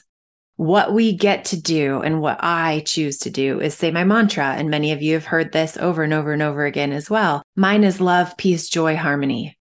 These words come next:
And you can create a different one for every single scenario. You can create one for every single situation.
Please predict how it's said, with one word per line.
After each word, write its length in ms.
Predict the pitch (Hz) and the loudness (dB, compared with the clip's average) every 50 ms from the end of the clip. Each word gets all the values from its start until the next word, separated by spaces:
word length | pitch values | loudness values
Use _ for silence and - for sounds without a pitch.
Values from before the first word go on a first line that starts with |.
| _ _ - | _ _ 0
And 140 | - 190 190 | 4 6 6
you 180 | 196 208 208 | 6 6 4
can 180 | 208 233 214 208 | 4 2 0 0
create 400 | 208 - 220 208 196 190 190 - | 2 2 4 4 4 4 4 2
a 80 | - 175 | 0 0
different 380 | 175 180 175 175 190 175 131 | 0 0 0 0 0 0 0
one 160 | 175 175 170 | 0 0 0
for 200 | 160 175 - - | 0 -2 -2 -2
every 240 | - 170 147 180 170 | -2 -2 0 0 0
single 300 | 151 - 170 170 165 156 | 0 0 -2 -2 -2 -2
scenario. 560 | 156 - 160 151 147 147 143 143 139 139 131 | -2 -2 -2 -2 0 0 0 0 -2 -2 0
You 140 | 135 147 160 | 0 0 0
can 180 | 160 185 185 180 | 0 0 0 0
create 340 | - 196 196 196 202 196 - | 2 2 2 4 4 2 2
one 140 | 185 180 | 0 -2
for 220 | 165 - 165 - - | 0 0 -2 -2 -2
every 240 | 180 175 156 175 165 | -2 -2 0 -2 -2
single 280 | - - 160 160 156 151 | -2 -2 -2 -2 -4 -4
situation. 840 | - - 151 - 151 139 143 143 143 143 - - 127 131 131 - | -6 -6 -6 -6 -4 -4 -2 -2 -2 -2 -4 -4 -4 -4 -4 -6